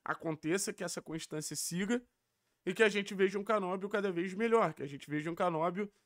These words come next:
é, não fazendo uma partida boa a cada dois meses. Porque se a gente tivesse Canóbio, a gente tem uma peça titular na equipe.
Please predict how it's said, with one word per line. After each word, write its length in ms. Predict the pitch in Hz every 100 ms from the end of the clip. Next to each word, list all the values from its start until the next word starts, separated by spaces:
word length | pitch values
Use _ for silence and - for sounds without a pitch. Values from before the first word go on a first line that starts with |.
| _ _ _ _
é, 320 | - 165 165 -
não 180 | 190
fazendo 300 | 208 220 208
uma 140 | 220 214
partida 360 | 214 208 233
boa 200 | 196 220
a 20 | 214
cada 240 | 220 220
dois 160 | 214 208
meses. 380 | 233 214 - _ _ _ _ _ _
Porque 240 | 175 - 170
se 100 | 156
a 40 |
gente 180 | 180 226
tivesse 340 | - 190 185
Canóbio, 540 | - 143 143 214 156 180 _ _ _ -
a 80 |
gente 240 | 156 170 -
tem 80 | 196
uma 120 | 185
peça 280 | 196 - 214
titular 580 | - - 240 - -
na 80 | -
equipe. 380 | 113 - _